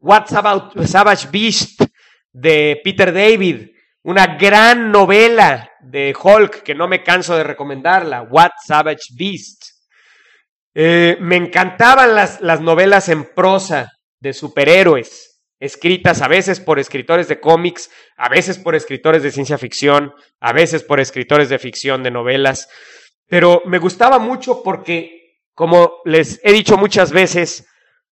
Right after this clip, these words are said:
la novela tiene esta capacidad que no tienen los medios visuales como el cómic,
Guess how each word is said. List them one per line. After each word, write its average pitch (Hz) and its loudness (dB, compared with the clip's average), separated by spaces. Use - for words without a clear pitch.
la 151 0
novela 180 2
tiene 180 -2
esta 156 -2
capacidad 147 -2
que 147 -8
no 151 -4
tienen 151 -6
los 131 -8
medios 143 0
visuales 139 -2
como 120 -8
el 113 -10
cómic, 147 2